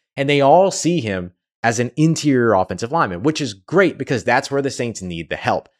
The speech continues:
And it's where they need succession plans. It's where they need depth in terms of injuries. And honestly,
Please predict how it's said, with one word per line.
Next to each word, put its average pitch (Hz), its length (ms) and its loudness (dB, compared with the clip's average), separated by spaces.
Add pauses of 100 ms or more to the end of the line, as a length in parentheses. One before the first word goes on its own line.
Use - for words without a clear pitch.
(120)
And 170 100 -2
it's 180 120 0
where 180 80 6
they 139 100 2
need 113 180 -4
succession 143 540 -4
plans. 80 380 -6
It's 95 140 -8
where 120 120 4
they 117 140 2
need 113 260 -6
depth 160 320 2
in 110 80 -4
terms 104 260 -6
of 117 120 -10
injuries. 131 440 -2
And 147 260 -4
honestly, 147 540 0